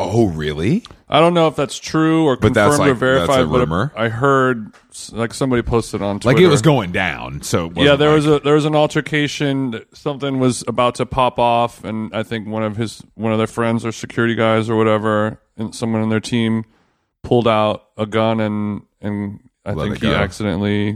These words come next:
Speaker 2: got a
Speaker 1: Jesus.
Speaker 2: little
Speaker 1: That's crazy. That's even more gnarly.
Speaker 2: Which is, ooh.
Speaker 1: I know. I know.
Speaker 2: God damn.
Speaker 1: I know. It's sad. It's sad.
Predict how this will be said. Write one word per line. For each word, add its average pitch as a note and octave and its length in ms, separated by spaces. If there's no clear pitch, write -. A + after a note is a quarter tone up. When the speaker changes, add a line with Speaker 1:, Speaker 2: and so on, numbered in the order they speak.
Speaker 2:
got G#2 160
a G2+ 80
Speaker 1:
Jesus. G2+ 60
Speaker 2:
little G#2 460
Speaker 1:
That's E2 160
crazy. - 400
That's G2+ 180
even G2 180
more E2+ 220
gnarly. A#1+ 460
Speaker 2:
Which A2 220
is, - 400
ooh. D#3 420
Speaker 1:
I C#2+ 120
know. A#1 260
I B1+ 100
know. B1+ 180
Speaker 2:
God C3 280
damn. F3 340
Speaker 1:
I D2 80
know. C#2+ 180
It's D2 100
sad. C2+ 420
It's D#2 120
sad. B1+ 400